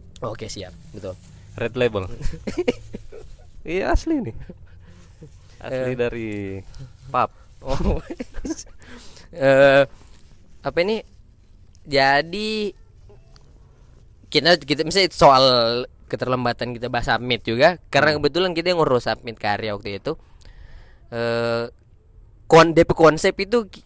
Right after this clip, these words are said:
Speaker 1: so jadi satu bulan sebelumnya. Cuma
Speaker 2: Hmm.
Speaker 1: memang D P bahan so ada. Ya ada lah waktu itu, waktu itu saya pikir biar judul yang lain dulu supaya maksudnya pameran jalan, nang, begitu.
Speaker 2: Hmm.
Speaker 1: Termasuk kan setahu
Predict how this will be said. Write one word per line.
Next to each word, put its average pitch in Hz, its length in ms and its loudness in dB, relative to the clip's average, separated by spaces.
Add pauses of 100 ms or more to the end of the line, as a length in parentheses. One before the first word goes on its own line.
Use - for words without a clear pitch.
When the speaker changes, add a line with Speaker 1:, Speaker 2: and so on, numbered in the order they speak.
Speaker 1:
so 170 220 0
jadi 160 560 6
satu 160 320 0
bulan 147 260 0
sebelumnya. 143 720 0 (320)
Cuma 143 260 2
Speaker 2:
Hmm. 180 140 4
Speaker 1:
memang 190 160 4 (260)
D 131 160 -4
P 123 80 6
bahan 123 300 6
so 123 100 2
ada. 120 380 2 (760)
Ya 117 260 4
ada 165 180 8
lah 131 320 10
waktu 120 160 -4
itu, 120 80 -10 (300)
waktu 120 180 -6
itu 143 80 0
saya 135 160 0
pikir 131 320 0
biar 131 160 6
judul 131 240 2
yang 113 240 0
lain 110 240 -2
dulu 113 400 0
supaya 120 320 -2
maksudnya 135 300 -4
pameran 117 640 -2 (220)
jalan, 113 420 0
nang, 101 320 -14
begitu. 101 320 -6
Speaker 2:
Hmm. - 80 -10 (220)
Speaker 1:
Termasuk 120 340 -2
kan 160 240 -4 (380)
setahu 135 500 6